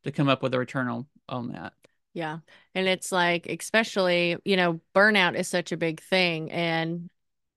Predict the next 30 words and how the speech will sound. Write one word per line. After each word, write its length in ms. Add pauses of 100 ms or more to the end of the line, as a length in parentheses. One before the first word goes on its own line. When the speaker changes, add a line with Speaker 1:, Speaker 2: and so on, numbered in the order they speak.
(300)
Speaker 2:
for 160
us, 340
that's, 320
that's 280
some 220
of 80
the, 280 (100)
again, 320
that's 180
something 320
we're 100
trying 300
to 40
figure 280
out 160
how 60
to, 100
like, 240 (100)
quantify 540
those 400
into, 340
like, 300 (360)
numbers 520
that 240
we 120
can 340 (520)
put 140
on 160
paper. 460
But, 260